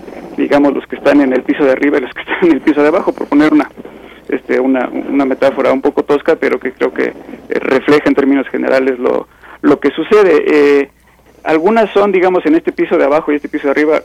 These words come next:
son dentro de, digamos, de, de construcciones o de casas o de edificios que están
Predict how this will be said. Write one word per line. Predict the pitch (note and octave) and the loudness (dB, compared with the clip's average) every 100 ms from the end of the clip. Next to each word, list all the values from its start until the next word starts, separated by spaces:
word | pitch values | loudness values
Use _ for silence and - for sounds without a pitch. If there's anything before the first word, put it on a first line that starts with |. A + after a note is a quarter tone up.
| _ _ | _ _
son | C#3+ | -4
dentro | D3+ D3 E3 C#3 | 0 2 2 2
de, | C3 A#2+ A#2+ _ _ _ _ | 0 -4 -8 _ _ _ _
digamos, | C3 C#3 C#3 C3+ | -6 -2 -2 -2
de, | A#2+ - - _ _ _ _ _ _ - | -6 -8 -12 _ _ _ _ _ _ -10
de | C#3+ | -6
construcciones | C#3 C3+ C#3 C3+ D#3 F3+ E3+ | -4 -4 -4 -2 0 2 2
o | C#3 | 0
de | - | -2
casas | - D#3+ F3+ D3+ C3+ | -2 -2 0 0 0
o | C3+ | -4
de | B2+ | -2
edificios | C3 E3 D#3+ | -4 -4 -8
que | D3 | -8
están | C3 D3+ D3+ | -4 -2 0